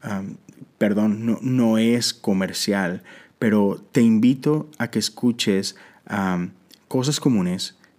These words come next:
Tengo un episodio por ahí que creo que te va a ayudar a aclarar todavía muchísimo más al respecto. Es el episodio número cuatro, que se llama Comiendo, Bebiendo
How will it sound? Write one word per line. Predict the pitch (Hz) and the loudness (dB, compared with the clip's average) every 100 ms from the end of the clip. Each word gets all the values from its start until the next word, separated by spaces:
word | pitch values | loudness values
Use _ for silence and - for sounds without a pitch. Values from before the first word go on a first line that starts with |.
| _ _ | _ _
Tengo | 123 117 113 - - | 2 4 2 0 0
un | 127 143 | 2 2
episodio | 143 - - 113 104 95 98 - _ _ | 0 0 2 2 4 2 0 -8 _ _
por | 117 104 | -2 2
ahí | 101 | 2
que | 104 107 - | 2 -2 -2
creo | 127 123 139 151 | 2 2 2 0
que | - | -2
te | - 107 | -2 0
va | |
a | 104 | 2
ayudar | 113 107 104 | 2 2 -2
a | |
aclarar | 104 101 101 101 - _ | -2 -2 -2 -6 -18 _
todavía | 131 127 131 120 117 110 | 0 2 2 2 4 4
muchísimo | 107 107 - 135 147 117 | 2 0 -4 -2 0 2
más | 110 110 | 0 0
al | 101 | -2
respecto. | 95 104 - 113 - 98 101 - - - | -4 -6 -4 -4 -2 -4 -4 -10 -20 -6
Es | 165 | 0
el | 156 | 0
episodio | 151 135 139 135 | -2 -2 0 2
número | 135 135 123 | 2 0 -2
cuatro, | - 107 110 - 101 - - - - | 0 0 2 -4 -8 -8 -20 -20 -6
que | 120 | 0
se | 107 | 2
llama | 104 101 101 104 | 2 2 0 -2
Comiendo, | 98 101 117 123 123 123 123 120 | 0 2 4 2 0 -2 -6 -2
Bebiendo | 104 107 107 98 92 90 | 0 2 2 2 0 -4